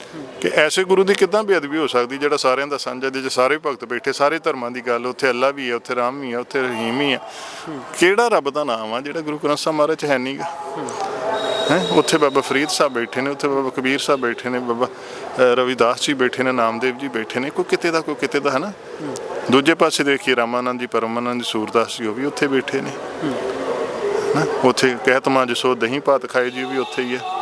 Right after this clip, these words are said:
Speaker 1: ਧੰਨ ਧੰਨ ਮਾਤਾ ਦੇਵਕੀ ਵੀ ਉੱਥੇ ਆ।
Speaker 2: ਹੂੰ।
Speaker 1: ਹੂੰ। ਕਿਹੜੀ ਉਸਤਤ ਹੈ, ਕਿਸ ਅਵਤਾਰ ਦੀ, ਹੈ ਨਾ? ਅੱਜ ਉਹਨਾਂ ਨੇ ਜ਼ਿਕਰ ਵੀ ਕੀਤਾ,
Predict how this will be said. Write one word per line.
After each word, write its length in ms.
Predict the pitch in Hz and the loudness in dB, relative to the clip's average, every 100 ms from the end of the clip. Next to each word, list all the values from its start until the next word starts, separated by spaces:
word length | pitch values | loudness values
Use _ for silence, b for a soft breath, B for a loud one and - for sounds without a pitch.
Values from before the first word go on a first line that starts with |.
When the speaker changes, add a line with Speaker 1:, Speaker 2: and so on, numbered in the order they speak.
| - 131 | -2 2
Speaker 1:
ਧੰਨ 160 | 123 | 2
ਧੰਨ 180 | 107 113 | 4 2
ਮਾਤਾ 240 | 120 117 | 2 2
ਦੇਵਕੀ 420 | 113 110 104 101 127 | 0 -2 -6 -6 -4
ਵੀ 100 | 139 | -2
ਉੱਥੇ 320 | 127 135 127 | -2 -2 -4
ਆ। 60 | 123 - - - 147 | -6 -14 -16 -12 -10
Speaker 2:
ਹੂੰ। 100 | 123 - - - - | -8 -8 -8 -8 -2
Speaker 1:
ਹੂੰ। 120 | 131 156 - - - B B B - - - - | 0 -2 -6 -8 -8 B B B -10 -8 -4 2
ਕਿਹੜੀ 460 | 156 180 247 247 180 113 - | 4 4 4 2 -2 -2 2
ਉਸਤਤ 500 | 175 - - 190 - | 4 4 4 4 4
ਹੈ, 320 | 165 127 131 139 | 4 4 0 2
ਕਿਸ 360 | 185 185 - 190 185 - - 160 | 2 4 4 2 0 -6 -6 -2
ਅਵਤਾਰ 500 | 143 143 139 135 127 | -2 2 4 4 0
ਦੀ, 180 | 127 135 | -4 -4
ਹੈ 80 | |
ਨਾ? 200 | 156 208 196 - 131 | -4 -6 -6 0 0
ਅੱਜ 140 | 127 | 0
ਉਹਨਾਂ 200 | 135 139 | -2 -2
ਨੇ 100 | 135 | -2
ਜ਼ਿਕਰ 260 | 123 147 143 | -2 0 -2
ਵੀ 120 | 147 | -2
ਕੀਤਾ, 520 | 127 120 123 120 | -6 0 0 0